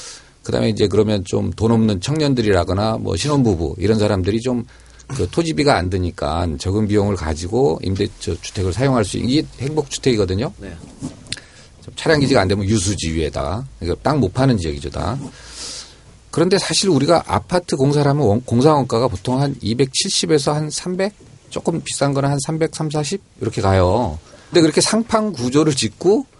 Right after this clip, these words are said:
Speaker 1: 집을 지면 평당 공사원가가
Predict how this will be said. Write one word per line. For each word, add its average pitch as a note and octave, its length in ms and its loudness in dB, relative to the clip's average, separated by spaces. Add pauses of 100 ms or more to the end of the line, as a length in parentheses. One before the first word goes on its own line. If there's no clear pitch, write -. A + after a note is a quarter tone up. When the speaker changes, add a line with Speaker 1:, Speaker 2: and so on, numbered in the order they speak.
(180)
Speaker 1:
집을 C3 300 4
지면 B2 460 4 (760)
평당 G3+ 460 0
공사원가가 C3 800 2